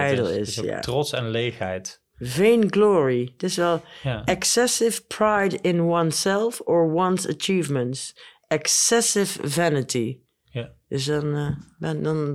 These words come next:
Speaker 2: beetje is
Speaker 1: overdrijf je
Speaker 2: oké.
Speaker 1: een beetje.
Speaker 2: Ja.
Speaker 1: <laughs> Ja.
Speaker 2: <laughs> Een beetje is oké, maar het moet niet te gek doen.
Speaker 1: Ja.
Speaker 2: Nou ja, ik denk wel dat er een heel serieus, eh, een begrip is waar je snel op uitkomt als je over dood nadenkt, zeg maar.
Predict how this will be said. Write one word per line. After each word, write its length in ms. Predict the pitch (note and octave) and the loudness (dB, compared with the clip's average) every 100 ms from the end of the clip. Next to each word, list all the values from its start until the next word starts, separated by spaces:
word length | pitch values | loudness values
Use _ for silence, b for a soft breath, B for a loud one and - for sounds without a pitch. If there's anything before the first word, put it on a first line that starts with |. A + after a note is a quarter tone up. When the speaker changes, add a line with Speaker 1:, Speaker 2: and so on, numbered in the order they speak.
| C#3 | 0
Speaker 2:
beetje 260 | D#3+ D3+ D3+ | 2 2 2
is 80 | |
Speaker 1:
overdrijf 240 | D3 E3 D#3+ | 6 6 8
je 60 | |
Speaker 2:
oké. 80 | D#3+ | 8
Speaker 1:
een 100 | C3+ | 6
beetje. 420 | C#3 C#3+ C#3+ C#3 | 2 2 2 4
Speaker 2:
Ja. 60 | C#4 | 4
Speaker 1:
<laughs> 60 | B3+ - | 6 4
Ja. 100 | D#3 | 2
Speaker 2:
<laughs> 60 | D#3+ | 0
Een 80 | C#3+ | 2
beetje 260 | F3 D3 C#3+ | 2 2 -2
is 60 | |
oké, 240 | C#3+ D#3 D3+ | 0 0 2
maar 140 | C#3 | 0
het 80 | C3+ | 0
moet 120 | D3 | 0
niet 140 | D3 C#3 | 0 -2
te 80 | |
gek 220 | G#2+ G2+ F#2 | -2 -4 -4
doen. 100 | G2+ | -6
Speaker 1:
Ja. 180 | F#2 - _ | -6 -12 _
Speaker 2:
Nou 160 | - F3+ | -2 2
ja, 300 | F3 F3+ - - | 2 0 -4 -8
ik 180 | D#3 D3 | -6 -4
denk 220 | F3 D#3 | -4 -2
wel 200 | E3 D#3+ | -2 0
dat 200 | D3+ D3 | -2 2
er 100 | C3 | 2
een 80 | B2 | 2
heel 280 | C#3 D3+ | 2 2
serieus, 640 | - - C3+ C3 C3 B2+ - | 0 0 0 0 0 0 -2
eh, 100 | C#3+ B2+ | -4 -4
een 280 | A2 B2+ | -2 -2
begrip 300 | B2 A2+ C#3+ | 0 0 0
is 100 | C3+ | 0
waar 160 | B2+ B2 | 0 0
je 60 | A#2+ | 0
snel 220 | C#3 B2+ | -2 -4
op 140 | - | -2
uitkomt 440 | - B2+ B2 G#2 A2 | -4 -4 -4 -4 -4
als 160 | G#2+ | -4
je 120 | - | -4
over 440 | A#2 A2+ G#2+ G#2 G#2 b b b b b | -2 -2 -2 -6 -8 b b b b b
dood 580 | A#2+ A2+ A2+ G#2+ - - _ _ _ _ | -4 0 0 -2 -8 -16 _ _ _ _
nadenkt, 640 | - A#2 A2 F#2+ F2+ - - | -4 0 0 -2 -6 -10 -14
zeg 220 | - - | -14 -12
maar. 300 | - - | -14 -14